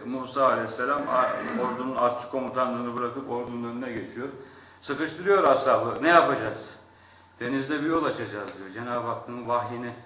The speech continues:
e, bekliyor. E, ve ayet-i kerimede, e, ifade edildiği üzere asasını denize vuruyor ve, e, Kızıldeniz ko-, kocaman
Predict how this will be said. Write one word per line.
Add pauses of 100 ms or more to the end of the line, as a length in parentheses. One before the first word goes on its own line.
(400)
e,
bekliyor.
E,
ve
ayet-i
kerimede,
e, (680)
ifade
edildiği
üzere (600)
asasını (1200)
denize
vuruyor (680)
ve,
e,
Kızıldeniz (120)
ko-,
kocaman